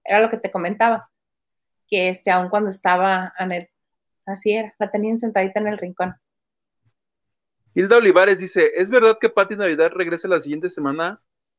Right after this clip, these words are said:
Speaker 2: Es muy pronto, ¿no?"
Speaker 1: A mí también me
Speaker 2: Sí,
Speaker 1: parece.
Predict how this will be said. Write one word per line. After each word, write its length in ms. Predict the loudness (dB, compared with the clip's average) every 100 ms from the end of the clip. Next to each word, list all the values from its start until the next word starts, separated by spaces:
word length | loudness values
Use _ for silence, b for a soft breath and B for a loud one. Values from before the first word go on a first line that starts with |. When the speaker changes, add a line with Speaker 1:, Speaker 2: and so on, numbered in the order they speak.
| _
Speaker 2:
Es 160 | -2 0
muy 160 | -2
pronto, 420 | 0 0 2 0
¿no?" 420 | 2 0 0 -8 _ _ _ _ _ _ _ _ _ -20 _ _ _ _ _ _
Speaker 1:
A 80 | -4
mí 100 | 2
también 240 | 4 4
me 80 | 4
Speaker 2:
Sí, 100 | 4
Speaker 1:
parece. 320 | 4 2 -2